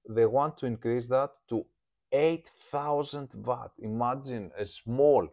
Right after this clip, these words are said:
mo-, relatively small module delivering eight thousand watt. And the funny part is that, uh, each system needs six of those.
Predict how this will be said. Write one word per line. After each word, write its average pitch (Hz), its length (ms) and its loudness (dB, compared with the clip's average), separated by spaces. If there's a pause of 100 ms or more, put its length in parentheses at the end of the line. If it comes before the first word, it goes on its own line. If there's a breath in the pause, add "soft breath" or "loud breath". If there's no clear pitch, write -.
(200)
mo-, 95 200 -10 (180)
relatively 123 480 -2
small 123 380 2
module 107 560 -4 (500)
delivering 127 680 0 (380)
eight 156 300 0 (120)
thousand 143 460 -2
watt. 123 300 0 (520 soft breath)
And 110 160 -2
the 107 60 2
funny 160 260 4
part 131 360 6 (200)
is 117 280 -2 (100)
that, 107 300 2 (120)
uh, 101 320 2 (100)
each 151 200 -2
system 123 680 -6 (800)
needs 120 520 -4 (200)
six - 380 2
of 101 160 2
those. 98 260 2